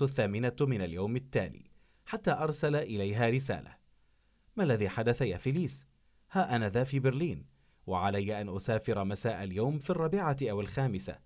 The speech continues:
الساعة تمر ولا خبر منكِ،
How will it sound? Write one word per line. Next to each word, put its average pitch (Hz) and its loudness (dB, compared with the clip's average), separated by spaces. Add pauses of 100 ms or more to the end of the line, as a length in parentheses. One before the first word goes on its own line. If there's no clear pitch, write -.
(540)
الساعة 104 -2
تمر 117 -2 (400)
ولا 143 2
خبر 117 4
منكِ، 139 -2